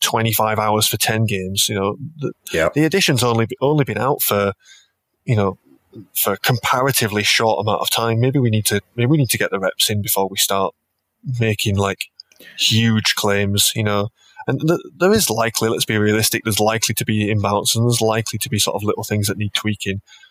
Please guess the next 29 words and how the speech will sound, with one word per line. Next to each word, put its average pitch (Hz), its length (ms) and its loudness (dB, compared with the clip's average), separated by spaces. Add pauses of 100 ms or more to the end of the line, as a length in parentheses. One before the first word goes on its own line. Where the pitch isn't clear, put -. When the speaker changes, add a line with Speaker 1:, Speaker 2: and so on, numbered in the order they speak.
(260)
Speaker 1:
But 120 100 -8
maybe 123 160 4
we 123 120 4
just 107 140 2
Speaker 2:
Sure. 87 40 0
Speaker 1:
need 104 100 0
to - 60 -6
be 107 100 2
a 104 40 -2
bit - 180 -2
more 104 420 2 (520)
rational 147 640 0
about 151 300 0
it - 80 -4
and 123 80 2
just 127 160 -6
a - 20 4
bit 156 100 -2
more 131 200 2
patient 107 440 0
about 131 340 0
it. 143 100 0 (1160)
Speaker 2:
I, 139 140 -4
I 220 140 2
agree, 156 380 2
Alex. 117 280 2
And, 123 180 0
you 165 100 4
know, 151 280 2